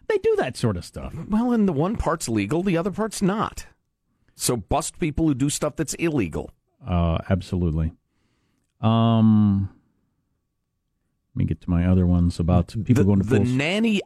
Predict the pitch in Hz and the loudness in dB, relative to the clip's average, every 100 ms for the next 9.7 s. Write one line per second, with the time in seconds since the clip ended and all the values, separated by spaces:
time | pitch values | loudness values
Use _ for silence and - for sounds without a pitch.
0 | - 139 190 214 - 214 190 - 175 147 | -4 -4 -2 -4 -2 -2 -2 -2 -2 0
1 | 135 131 127 - 113 95 92 90 90 - | 0 0 -2 -4 -4 0 2 2 -2 -8
2 | _ _ _ _ _ _ _ 101 175 175 | _ _ _ _ _ _ _ 0 0 0
3 | 175 - 135 - - 196 185 120 135 110 | -2 -2 -4 -4 -6 -4 -2 0 -2 -2
4 | 87 101 - 73 - - _ _ - 160 | -4 -4 -4 -6 -8 -12 _ _ -4 -2
5 | 226 156 135 101 - - 185 185 139 107 | -2 -4 -2 -2 -4 -2 0 2 2 0
6 | 98 98 85 80 78 80 78 71 - 87 | -2 -2 -2 -2 -4 -4 -2 -4 -4 -2
7 | 92 107 117 117 110 101 107 113 - 80 | 0 0 0 0 -2 -2 -2 -4 -6 -8
8 | 73 73 78 90 160 196 - 151 156 180 | -8 -6 -4 -2 -4 -6 -6 -6 -4 -4
9 | 202 185 202 180 - - 78 | -2 -2 -4 -4 -4 -4 -6